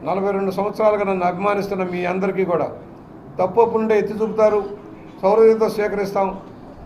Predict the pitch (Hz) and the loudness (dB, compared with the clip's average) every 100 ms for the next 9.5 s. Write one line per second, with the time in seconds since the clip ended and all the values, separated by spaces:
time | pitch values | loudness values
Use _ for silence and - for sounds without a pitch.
0 | - - 175 220 226 202 220 220 220 220 | -16 -6 4 6 6 6 4 4 2 0
1 | 196 190 196 190 196 185 180 175 - - | 0 0 0 -4 -4 -2 -2 -4 -8 -20
2 | - - 165 220 233 226 226 202 208 202 | -20 -8 -4 0 0 2 2 2 -2 0
3 | 190 185 175 165 - - - - 185 208 | -2 0 -4 -4 -14 -18 -18 -4 2 4
4 | 208 220 247 233 220 196 180 180 170 135 | 2 2 4 4 2 0 2 0 0 -2
5 | - - - - 151 208 233 226 214 220 | -4 -4 -6 -8 -4 2 4 4 2 0
6 | 220 190 202 220 233 226 220 208 - 180 | -2 -2 0 4 6 8 6 4 0 0
7 | 156 127 - - - - - 185 233 240 | 0 -4 -8 -16 -18 -14 -6 0 2 4
8 | 240 208 208 214 226 214 220 190 214 190 | 4 4 6 6 6 4 0 -4 -2 -2
9 | 185 185 175 147 | 0 0 0 -2